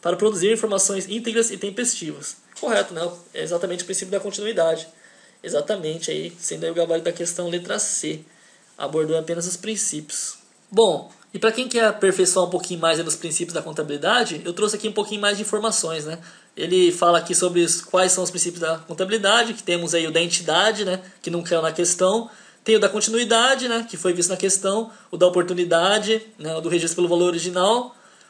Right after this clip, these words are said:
o da competência e o da prudência, né? Então, o da prudência também não foi visto na questão, mas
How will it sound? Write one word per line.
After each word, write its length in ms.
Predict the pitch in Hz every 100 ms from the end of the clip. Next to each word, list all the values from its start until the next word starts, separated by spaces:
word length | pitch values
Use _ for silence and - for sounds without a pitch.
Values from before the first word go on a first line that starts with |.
| _
o 60 | 165
da 100 | 185
competência 800 | 196 214 214 214 233 247 285 -
e 80 | 202
o 40 |
da 120 | 226
prudência, 680 | 226 247 - 156 151 - 139 123 - - _
né? 180 | 151 160 - _
Então, 340 | - 160 180 185 -
o 80 | 160
da 100 | 170
prudência 360 | 180 170 185
também 160 | 185 190
não 60 | 185
foi 120 | 196
visto 160 | 185
na 80 | 196
questão, 420 | 196 208 - 208
mas 500 | 214 196 196 - -